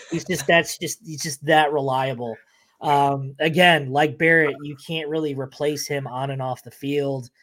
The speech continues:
So you kind of expect some level of drop off from the group. However,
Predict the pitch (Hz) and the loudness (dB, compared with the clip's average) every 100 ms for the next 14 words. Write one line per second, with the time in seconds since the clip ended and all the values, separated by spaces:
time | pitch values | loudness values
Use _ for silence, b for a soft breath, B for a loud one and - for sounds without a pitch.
0 | B B - - - 175 170 165 160 - | B B -12 -8 2 6 6 6 2 -4
1 | _ _ - - 185 214 214 247 294 269 | _ _ -20 -18 -8 -8 0 2 2 2
2 | 175 - 175 170 - - 196 185 170 - | 0 -2 -10 -8 -8 -2 4 4 2 -10
3 | - - 180 165 156 151 143 143 127 139 | -10 -2 -2 0 -2 -2 -2 -4 -6 -6
4 | 135 127 131 117 110 - - _ - 139 | -4 -4 -6 -8 -8 -12 -20 _ -10 -8
5 | 131 117 131 123 117 - b b b b | -8 -10 -8 -8 -8 -14 b b b b
6 | - 175 196 214 170 147 135 | 0 6 8 8 6 2 0